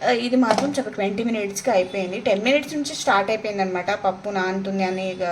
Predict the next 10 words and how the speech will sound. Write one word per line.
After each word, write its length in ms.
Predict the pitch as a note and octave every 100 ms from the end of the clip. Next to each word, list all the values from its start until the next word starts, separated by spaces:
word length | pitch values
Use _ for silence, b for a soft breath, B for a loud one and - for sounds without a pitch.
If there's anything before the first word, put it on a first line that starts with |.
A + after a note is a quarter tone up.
| E3+ E3 D3+ -
తెలిసిపోతూ 520 | G3+ G3 G3 G#3 G3
ఉంది. 340 | F#3+ F3 F#3 E4+ B B B -
So 80 | A#3
వాటర్ 500 | G#3 G3 G3 G3 G3+
కూడా 180 | G#3
అబ్జర్వ్ 340 | G3 F#3+ F#3+ F#3
అయిపోయింది. 400 | F3 E3+ F#3 B3
So 100 | A#3
దీనిలో 380 | F#3+ G3 G3+ F#3
అయితే, 340 | E3+ - D4